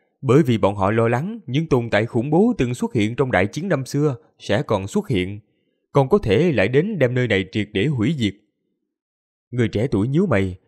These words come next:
nhìn lên phiến tinh không vũ trụ này, nhìn từng khối cổ xưa bị tàn phế. Năm đó chúng hợp lại với nhau sao? Bây giờ bị người ta đánh thành cái bộ dạng này sao? Thậm chí dựa theo lời thiếu niên nói, phiến vũ trụ này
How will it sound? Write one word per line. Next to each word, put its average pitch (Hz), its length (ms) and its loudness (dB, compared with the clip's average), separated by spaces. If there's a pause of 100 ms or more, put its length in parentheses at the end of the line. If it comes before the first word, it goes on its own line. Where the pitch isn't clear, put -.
(100)
nhìn 135 200 -2
lên 165 220 0
phiến 214 200 -2
tinh 147 160 -2
không 131 220 -2
vũ 101 180 0
trụ 104 200 0
này, 95 260 -2 (280)
nhìn 120 240 -4
từng 123 180 -2
khối 196 300 -2
cổ 123 200 0
xưa 135 220 -2
bị 104 140 -2
tàn 92 220 -2
phế. 190 300 -2 (500)
Năm 120 200 -2
đó 156 240 0
chúng 202 160 -4
hợp 127 200 -2
lại 98 180 2
với 175 80 0
nhau 139 200 0
sao? 147 280 -6 (380)
Bây 123 160 -2
giờ 101 240 2
bị 104 160 0
người 113 180 0
ta 135 140 0
đánh 170 240 -2
thành 104 160 -2
cái 175 100 0
bộ 113 220 2
dạng 104 180 -2
này 104 140 0
sao? 160 340 -4 (580)
Thậm 110 200 0
chí 175 280 0
dựa 104 180 0
theo 127 160 0
lời 104 160 2
thiếu 170 180 0
niên 131 160 -2
nói, 185 380 -4
phiến 226 160 0
vũ 131 180 2
trụ 107 180 0
này 98 300 -2